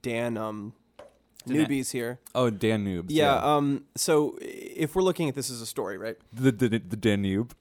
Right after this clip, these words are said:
Speaker 1: You've
Speaker 2: Oh,
Speaker 1: got
Speaker 2: wait, oh, that's the Blue Danubes. That's what we're
Speaker 1: <laughs>
Speaker 2: gonna call them, okay?
Speaker 1: Uh, so, so this whole Dan, I'm gonna do a s-,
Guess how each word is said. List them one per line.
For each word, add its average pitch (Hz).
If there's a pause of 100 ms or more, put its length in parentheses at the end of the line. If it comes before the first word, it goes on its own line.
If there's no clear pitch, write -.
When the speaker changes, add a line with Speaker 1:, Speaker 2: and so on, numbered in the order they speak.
(220)
Speaker 1:
You've 175
Speaker 2:
Oh, 180
Speaker 1:
got 175
Speaker 2:
wait, 180
oh, 160
that's 131 (120)
the 110
Blue 113
Danubes. 98
That's 117
what 113
we're 120
Speaker 1:
<laughs> -
Speaker 2:
gonna 113
call 104
them, 107
okay? 104 (840)
Speaker 1:
Uh, 180
so, 190
so 180
this 202
whole 226
Dan, 170
I'm 165
gonna 190
do 165
a -
s-, 147